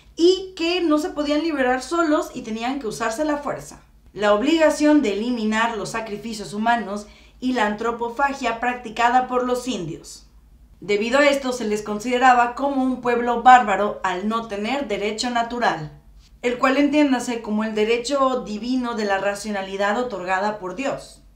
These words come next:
Pues los indios, al no ser elegidos por Dios para tener el derecho natural, esto le concedía a los españoles el derecho de hacerles la guerra.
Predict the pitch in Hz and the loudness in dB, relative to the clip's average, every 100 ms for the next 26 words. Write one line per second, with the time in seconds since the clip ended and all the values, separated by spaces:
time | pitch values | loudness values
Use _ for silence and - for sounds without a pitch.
0 | _ _ - - 214 220 247 294 294 254 | _ _ -12 -2 0 2 0 4 4 4
1 | 233 226 - 196 202 220 277 285 302 285 | 0 -2 0 0 0 0 0 0 0 -2
2 | 269 277 233 214 214 208 202 233 220 - | -2 -2 0 -2 -4 -6 -4 -4 -4 -4
3 | 170 170 180 196 185 175 175 190 180 175 | -6 -6 -8 -8 -8 -6 -6 -8 -8 -8
4 | 180 220 247 226 226 247 - - - - | -8 -2 2 2 0 -8 -16 -20 -18 2
5 | 302 320 269 247 214 254 269 262 240 254 | 2 2 -2 -2 -2 -2 -4 -4 -4 -2
6 | 233 226 226 208 208 240 - 254 247 226 | -2 0 0 -2 -4 -8 -6 -4 -2 -2
7 | 226 226 - 202 202 220 254 285 330 320 | -2 -2 -2 -4 -2 -4 -2 -4 -2 -2
8 | 240 202 - 254 262 277 277 277 233 208 | 0 -2 -2 -4 -2 -4 0 0 0 -2
9 | - - | -6 -10